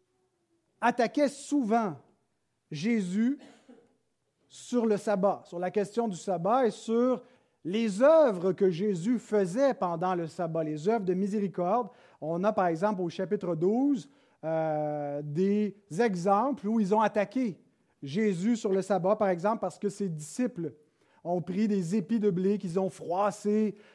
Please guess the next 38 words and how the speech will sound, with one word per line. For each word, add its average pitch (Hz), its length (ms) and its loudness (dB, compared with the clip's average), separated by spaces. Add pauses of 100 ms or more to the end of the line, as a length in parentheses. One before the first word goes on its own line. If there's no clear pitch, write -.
(120)
dans 180 160 2
leurs 190 180 4
mains 202 200 -2
le 196 120 0
jour 202 160 0
du 175 80 -8
sabbat 190 340 0
pour 185 140 -4
pouvoir 180 260 0
manger 185 320 -2
les 208 160 0
grains. 185 280 -2 (480)
Ben 139 160 -10
ça, 254 400 0 (500)
c'est - 120 -10
un 180 100 -2
travail 190 580 2 (200)
qui - 80 -4
n'est 185 60 2
pas 202 140 0
permis 185 280 0
de 151 60 -10
faire 190 400 2
parce 180 140 -8
que 185 120 -4
c'est 196 180 -2
le 185 100 2
sabbat. 185 480 2
Il - 300 -20
ne - 20 -20
faut 180 100 -2
pas 196 140 2
travailler. 175 480 0
Ça, 220 140 -2
c'était 214 160 -2
pas 262 140 2
permis 233 300 2
selon, 233 360 2